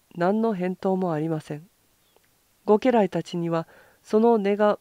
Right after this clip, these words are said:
まるで聞こえなかったのです。それに、その時はもう夜にもなったので、この日はどうせ御殿へは帰れないと知って、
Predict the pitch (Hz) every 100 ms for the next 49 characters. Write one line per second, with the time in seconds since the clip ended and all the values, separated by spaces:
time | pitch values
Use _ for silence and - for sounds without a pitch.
0 | - 180 202 226 247 - - 226 233 233
1 | 175 - 143 135 139 - _ _ _ _
2 | _ _ _ _ _ _ _ _ - 208
3 | 208 202 - _ _ - 240 240 247 208
4 | 180 180 190 226 190 190 254 269 208 170
5 | 170 170 - 151 143 151 - _ _ _
6 | _ _ - 190 220 220 247 196 180 190
7 | 214 240 226 226 233 233 190 175 170 170
8 | - 196 220 233 196 175 - 143 - -
9 | - 147